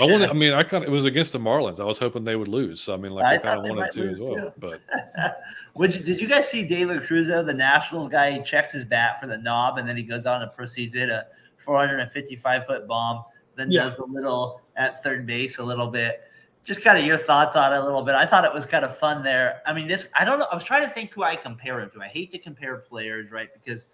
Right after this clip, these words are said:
Speaker 2: baseball's a weird sport where, like, they look like the best player in the world, and then the next year they fall off the face of the earth. He does have a little Machado feel to me from the left side. Um, what do you guys think? What did you guys make, John, of this incident with the,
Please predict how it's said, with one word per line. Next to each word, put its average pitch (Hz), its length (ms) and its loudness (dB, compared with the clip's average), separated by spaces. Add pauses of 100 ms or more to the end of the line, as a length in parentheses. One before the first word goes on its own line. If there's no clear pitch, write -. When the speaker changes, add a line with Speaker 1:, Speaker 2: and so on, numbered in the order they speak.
(680)
Speaker 2:
baseball's 135 440 -4
a 117 60 -6
weird 120 280 -6
sport 117 340 -10
where, 113 120 -8
like, 104 180 -10
they 120 80 -12
look 120 200 -14
like 127 120 -14
the - 140 -18
best 120 220 -10
player 127 160 -4
in 117 80 -6
the 107 80 -8
world, 113 220 -4
and 113 80 -8
then 110 140 -10
the 117 60 -6
next 110 180 -6
year 120 80 -4
they 107 100 -6
fall 110 340 -2
off 110 100 -10
the 110 80 -16
face 117 260 -6
of 110 60 -10
the 107 60 -8
earth. 110 200 -6
He 117 80 -16
does 147 180 0
have 151 140 4
a 143 80 -2
little 135 180 -2
Machado 120 500 0
feel 107 280 -10
to 110 80 -10
me 110 160 -10
from 110 160 -18
the 101 60 -12
left 101 220 -6
side. 101 360 -6 (480)
Um, 107 460 4
what 156 120 0
do 165 60 0
you 175 80 -2
guys 165 240 6
think? 143 260 -4
What 151 100 0
did 143 80 -2
you 147 60 0
guys 147 200 4
make, 139 340 -4
John, 131 260 2
of 123 120 -2
this 123 180 -4
incident 127 420 -2
with 120 160 -6
the, 110 200 -8